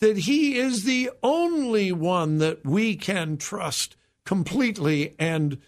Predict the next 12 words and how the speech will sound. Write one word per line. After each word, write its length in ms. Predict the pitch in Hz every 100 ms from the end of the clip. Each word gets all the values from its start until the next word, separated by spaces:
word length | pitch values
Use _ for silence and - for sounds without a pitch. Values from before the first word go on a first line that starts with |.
| _ -
totally. 640 | 196 220 165 147 127 123 _ _ _ _
He 640 | - 311 359 233 190 269 277 _ _ -
is 220 | 226 208
the 180 | 233 233
only 340 | 277 311 247
one 360 | 175 151 147 180
that 220 | 185 202
will 300 | 202 220 220 -
never, 880 | 170 190 240 277 302 277 143 165 170 - - _
ever 760 | 208 277 330 311 165 165 196 202 - 180
disappoint 760 | 190 220 262 - 294 359 320
us. 580 | 190 135 107 - -